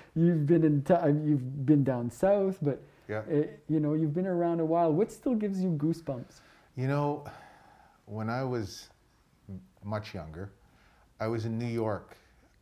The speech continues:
Speaker 2: at, uh, a meeting, and I was working for a television company,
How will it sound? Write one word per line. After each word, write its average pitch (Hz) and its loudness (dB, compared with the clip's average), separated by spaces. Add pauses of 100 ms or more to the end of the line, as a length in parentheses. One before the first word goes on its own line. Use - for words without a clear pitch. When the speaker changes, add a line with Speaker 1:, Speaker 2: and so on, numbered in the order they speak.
(140)
Speaker 2:
at, 95 -8 (120)
uh, 90 -8 (160)
a 104 -6
meeting, 98 -6 (320)
and 98 -8
I 95 -6
was 95 -10
working 110 -8
for 98 -10
a 90 -10
television 90 -8
company, 92 -12